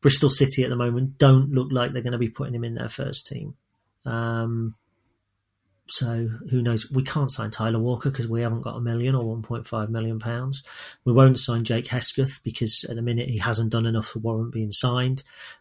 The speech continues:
We won't sign Callum Connolly because, you know, Everton will probably want him in the Championship at the beginning of next season. So, uh, you know, there's an awful, awful lot for, for Michael Appleton to do.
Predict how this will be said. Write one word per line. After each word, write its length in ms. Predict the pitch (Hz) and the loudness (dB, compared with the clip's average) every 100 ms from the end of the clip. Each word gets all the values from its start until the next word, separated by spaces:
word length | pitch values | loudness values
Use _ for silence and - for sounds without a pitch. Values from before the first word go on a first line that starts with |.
| - | 2
We 120 | 120 | 8
won't 220 | 135 131 | 10 10
sign 240 | - 107 113 | 6 0 -2
Callum 300 | 117 110 107 | -2 0 0
Connolly 440 | 127 120 123 131 | 0 0 2 2
because, 480 | 131 - 110 - - | 0 -2 0 0 0
you 60 | 110 | -4
know, 60 | 113 | -4
Everton 420 | 120 110 117 110 | -4 -4 -4 -2
will 80 | 107 | -4
probably 420 | - 113 113 117 | -4 -6 -4 -4
want 220 | 110 110 | -2 -4
him 100 | 113 | -2
in 100 | 110 | -2
the 60 | 110 | -2
Championship 640 | - 117 107 113 - 110 | 0 -2 -2 -6 -4 -6
at 60 | 120 | -6
the 80 | 117 | -8
beginning 400 | 113 117 113 110 | -6 -4 -4 -6
of 80 | 113 | -8
next 240 | 107 - | -6 -2
season. 340 | 131 123 123 | 0 0 0
So, 220 | 123 143 139 - - - 208 | 0 0 0 -4 -12 -14 -14
uh, 180 | - - | -10 -4
you 140 | 160 | -2
know, 140 | 123 - _ | -2 -6 _
there's 140 | 131 | 6
an 100 | 143 | 10
awful, 460 | 147 147 143 131 131 | 12 10 8 0 2
awful 440 | 151 135 131 - 117 | 8 10 8 4 0
lot 280 | 120 120 | 2 0
for, 320 | - 120 113 - _ | -6 -4 -4 -6 _
for 100 | - | -8
Michael 320 | 113 110 - | -4 -4 -4
Appleton 320 | 110 - - 113 | -8 -8 -10 -6
to 80 | - | -4
do. 40 | 113 | -4